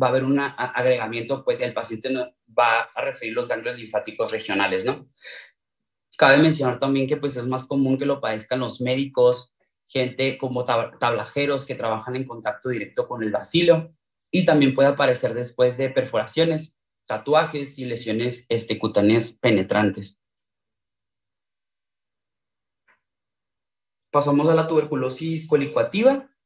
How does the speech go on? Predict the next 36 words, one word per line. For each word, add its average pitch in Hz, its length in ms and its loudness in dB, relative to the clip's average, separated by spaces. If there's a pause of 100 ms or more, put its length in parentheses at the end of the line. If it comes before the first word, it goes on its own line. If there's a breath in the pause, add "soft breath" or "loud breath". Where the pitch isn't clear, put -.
(220)
que 143 360 2
esta 135 280 -2
es, - 300 -8
eh, 151 520 0 (100)
importante 160 600 0
porque, 165 280 -8
pues, 131 200 -6
es 123 120 -6
la 139 220 2
tuberculosis 127 600 -2
cutánea 127 360 -4
más 131 240 2
frecuente 131 380 -4
en 131 120 2
México. - 580 -2 (360 soft breath)
Es 139 180 4
más 143 460 4
común 147 300 2
en 143 160 4
niños 143 380 2
y 113 40 -16
jóvenes 127 460 0
desnutridos, 170 880 0 (200)
y 165 200 2
esta 156 200 4
va 165 60 6
a 165 40 2
aparecer 165 460 -2
por 143 120 -6
una 147 500 -4
reinfección 135 880 -4
endógena 160 680 2
o - 140 -4
por 127 120 -4
una 120 200 -2
reactivación. 117 960 -4